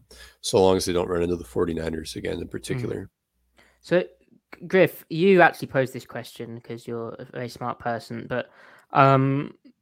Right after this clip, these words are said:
Speaker 2: you asked, you know, c-, can they fix this? Because they've had slow starts on defense. This is what I'm talking about. They've, they've had slow starts on defense before. Um,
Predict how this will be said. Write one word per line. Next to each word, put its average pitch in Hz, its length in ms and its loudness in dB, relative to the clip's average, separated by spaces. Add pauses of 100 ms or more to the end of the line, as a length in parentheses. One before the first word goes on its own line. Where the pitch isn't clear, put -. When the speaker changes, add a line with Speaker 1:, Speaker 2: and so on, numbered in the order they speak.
Speaker 2:
you 196 260 8
asked, 160 480 6
you 170 80 -4
know, 123 200 -4 (280)
c-, - 100 -20
can 147 220 -4
they 139 60 -4
fix - 320 -6
this? 110 180 -14
Because - 480 -2
they've 160 180 0
had 202 220 4
slow 175 240 2
starts 151 280 0
on 131 120 -2
defense. 127 720 -6
This 120 180 -14
is 120 120 -14
what 117 100 -10
I'm 117 80 -12
talking 113 200 -16
about. 113 240 -10 (340)
They've, 139 320 -8
they've 151 120 -6
had 190 160 4
slow 160 220 2
starts 143 340 0
on 123 60 -4
defense 120 340 -8
before. - 460 -14 (120)
Um, 113 480 -10